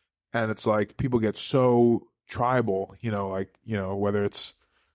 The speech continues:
with religion or nationalism or any number of things, or you're the sports team you root for, it's like,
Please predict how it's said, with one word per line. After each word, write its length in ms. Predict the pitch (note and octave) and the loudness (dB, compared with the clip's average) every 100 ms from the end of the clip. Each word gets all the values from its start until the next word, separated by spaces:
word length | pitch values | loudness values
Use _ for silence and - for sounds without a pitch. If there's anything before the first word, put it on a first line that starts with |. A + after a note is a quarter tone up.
| _ _ | _ _
with 200 | G#2+ F#2+ | -8 -6
religion 640 | G#2 C3+ D3+ B2+ A2+ G2 | 0 2 2 2 0 -2
or 100 | G2 | -6
nationalism 880 | G#2 C3+ B2+ - A2 G#2 F#2+ G2+ G2 | -4 -2 -4 -2 -2 0 -2 -4 -6
or 180 | G2 G2 | -4 -4
any 240 | D2+ B2+ | -2 0
number 300 | B2+ C3 A#2+ | 2 0 2
of 100 | G#2 | 2
things, 300 | - G2+ F#2+ | 2 -4 -4
or 60 | G2 | 0
you're 140 | G2 | 0
the 100 | G2 | 0
sports 360 | G2 - D#3 D3 | -2 0 2 0
team 220 | - A#2 | -4 -4
you 80 | A2+ | 0
root 220 | A#2 A2 | 2 2
for, 280 | - A2 G2+ | 2 2 2
it's 140 | G2+ | 2
like, 360 | A2 G2+ G2+ - | 0 0 -2 -10